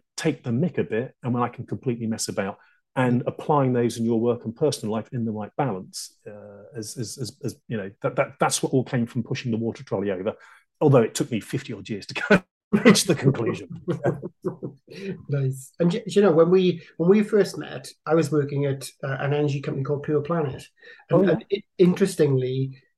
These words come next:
Speaker 2: um, you know, I learned a lot from those startup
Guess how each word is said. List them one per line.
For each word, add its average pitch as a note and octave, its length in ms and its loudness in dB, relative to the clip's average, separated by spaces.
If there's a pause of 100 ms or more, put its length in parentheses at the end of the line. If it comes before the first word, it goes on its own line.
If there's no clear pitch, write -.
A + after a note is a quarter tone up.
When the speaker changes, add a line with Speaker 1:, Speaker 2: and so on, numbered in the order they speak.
(220)
Speaker 2:
um, C#3 140 -12 (220)
you E3+ 100 4
know, C3+ 320 2
I D#3+ 140 4
learned D#3 520 4 (480)
a C#3+ 140 -6
lot E3 420 0 (220)
from D3 220 2
those C#3+ 280 0
startup D#3 540 0